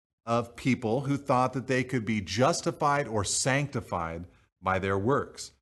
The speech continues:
law-keeping was the way to God, or at least that's what they thought.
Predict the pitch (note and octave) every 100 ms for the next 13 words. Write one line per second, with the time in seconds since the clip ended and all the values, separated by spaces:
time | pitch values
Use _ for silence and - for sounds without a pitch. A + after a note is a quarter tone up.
0 | _ _ G2 A#2 E3 F#3+ - B2+ A2 A2+
1 | G#2+ A2+ A2+ G#2+ F2 G2+ G#2 B2+ B2 G#2
2 | A#2 A2 E2+ D#2 G#2 _ _ - G#2+ A2+
3 | A#2 A2+ A#2+ G#2 - G2+ G#2+ G#2 - D3+
4 | A#2 D#2+ -